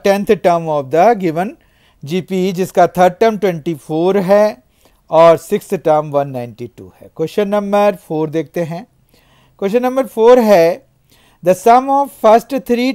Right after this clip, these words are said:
terms of a G P is thirteen by twelve and their product is minus one।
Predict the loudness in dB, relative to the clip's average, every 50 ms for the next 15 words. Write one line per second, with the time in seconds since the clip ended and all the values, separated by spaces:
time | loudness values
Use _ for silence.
0 | 2 2 2 2 0 -4 -8 -10 -6 -2 2 2 2 2 0 0 2 2 2 2
1 | 0 -4 -8 -8 -8 -6 -6 -4 0 2 2 2 2 2 0 0 -2 -2 -2 -2
2 | -2 -6 -6 -4 2 4 4 4 4 2 -2 -4 -6 -6 -8 -12 -20 _ _ _
3 | _ _ _ _ _ _ _ _ _ _ _ _ 0 2 2 2 2 2 4 4
4 | 4 4 2 0 0 0 2 4 4 4 4 2 -2 -2 0 0 -2 -2 -2 0
5 | 0 0 -2 -2 -4 -6 -6 -4 -2 -2 -2 -2